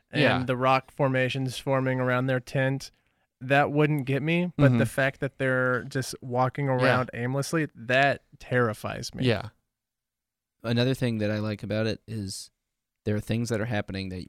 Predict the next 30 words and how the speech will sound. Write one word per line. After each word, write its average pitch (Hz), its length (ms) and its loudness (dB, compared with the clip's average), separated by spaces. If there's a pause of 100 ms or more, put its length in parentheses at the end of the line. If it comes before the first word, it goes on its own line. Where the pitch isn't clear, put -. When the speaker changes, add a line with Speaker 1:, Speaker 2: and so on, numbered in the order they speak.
Speaker 3:
we 101 140 -8
don't - 200 -12 (260)
get - 180 -14
to - 100 -20
see - 220 -14 (240)
Speaker 2:
Mm-hmm. 139 100 6
Speaker 3:
because 120 360 8 (600)
the 113 180 4
producers 113 480 2
went 107 280 -2
and 101 180 -4
they 101 140 -2
just 101 200 -6
said, 98 200 -4
"Okay, 101 340 -2
you 104 180 -4
go 104 140 -2
here, 104 420 -6
and 101 260 -8
we 101 140 -6
are 104 100 -4
gonna 98 260 -8 (360)
mess 107 260 -6
with - 140 -14
you, 90 120 -10
and 92 80 -12
you 92 80 -16
guys - 160 -12
just - 180 -12
act," - 320 -14